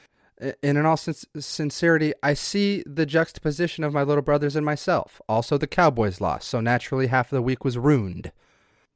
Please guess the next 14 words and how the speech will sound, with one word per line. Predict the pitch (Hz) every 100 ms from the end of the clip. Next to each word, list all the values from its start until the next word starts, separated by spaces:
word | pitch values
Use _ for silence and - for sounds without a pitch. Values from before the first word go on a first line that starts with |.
| _ -
Had | 143
a | 131
gray | 120 139
fog | 131 143 151 135
over | 107 101 101
it, | 120 - _ _ _ _ _ _ -
metaphorically, | 110 120 139 143 - 160 165 127 - 110 113 120 _ _ _
because | 123 - 127 120 113 - - _ _ -
my | 123 127
entire | 120 147 143
family | - 151 143 135 127 - - -
definitely | 135 131 147 147
for | - 147
sure | - - 131 123